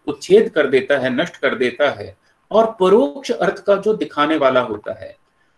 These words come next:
परोक्ष अर्थ जो आप आंखों से नहीं देख सकते या आप अपनी पांच जो sense organs हैं, senses हैं, उनसे नहीं देख सकते। तो ऐसे परोक्षार्थ को दिखाने वाला सर्वस्य लोचन शास्त्रम,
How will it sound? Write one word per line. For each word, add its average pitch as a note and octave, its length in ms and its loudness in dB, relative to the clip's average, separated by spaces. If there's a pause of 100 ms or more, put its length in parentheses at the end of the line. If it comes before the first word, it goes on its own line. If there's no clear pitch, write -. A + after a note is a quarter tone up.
(240)
परोक्ष G3 360 4
अर्थ A3+ 180 -2
जो G3 220 -2
आप E3+ 420 -2
आंखों D3+ 280 -4
से G3+ 160 -4
नहीं E3 300 -4
देख C#3+ 200 -2
सकते C#3 280 -6
या E3 260 0
आप D3 380 -2
अपनी D3+ 260 -8
पांच - 760 -8
जो C3 480 0 (560)
sense D#3+ 280 -6
organs C#3+ 380 0
हैं, A#2 400 -6 (160)
senses C#3+ 440 -6
हैं, D#3+ 80 -2
उनसे E3 400 -6
नहीं C#3+ 180 -2
देख A#2 180 -4
सकते। D3 480 -6 (420)
तो G3+ 180 0
ऐसे F#3+ 300 2
परोक्षार्थ F3+ 640 2
को - 180 0
दिखाने D3 480 -2
वाला C3 260 2
सर्वस्य F3+ 640 0
लोचन D3 460 -4
शास्त्रम, A#2+ 640 -4